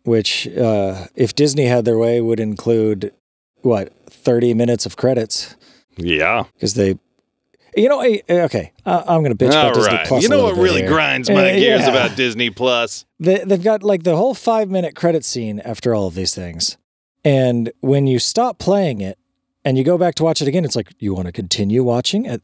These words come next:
Speaker 1: the five minutes to the end of," "No, I wanna watch the next fucking episode. That's clearly the credits, and I didn't wanna watch them the first
Speaker 2: <laughs>
Speaker 1: time. I don't wanna pick up where I left off, Disney."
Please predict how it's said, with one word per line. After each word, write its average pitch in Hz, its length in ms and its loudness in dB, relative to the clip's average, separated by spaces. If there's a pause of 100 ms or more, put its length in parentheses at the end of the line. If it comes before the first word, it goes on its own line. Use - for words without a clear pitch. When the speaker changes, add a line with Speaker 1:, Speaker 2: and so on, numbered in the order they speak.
Speaker 1:
the 123 160 -2
five 117 300 0
minutes 131 320 0
to 131 80 -6
the 131 120 2
end 139 120 0
of," 160 80 -2
"No, 311 320 0
I 135 40 2
wanna 196 140 2
watch 262 160 0
the 240 80 -6
next 247 160 -2
fucking 240 220 -2
episode. 175 400 -2
That's 165 120 -4
clearly 233 380 0
the 180 80 -6
credits, 208 400 -2
and 170 160 -4
I 170 60 0
didn't 208 240 -2
wanna 196 160 0
watch 196 220 0
them 190 100 0
the 180 100 0
first 262 280 0
Speaker 2:
<laughs> - 0 -
Speaker 1:
time. 127 300 -2
I 170 120 0
don't 220 180 0
wanna 208 140 0
pick - 280 -2
up 185 180 -2
where 190 140 0
I 180 60 0
left 180 300 -2
off, 254 260 -2
Disney." 139 380 -2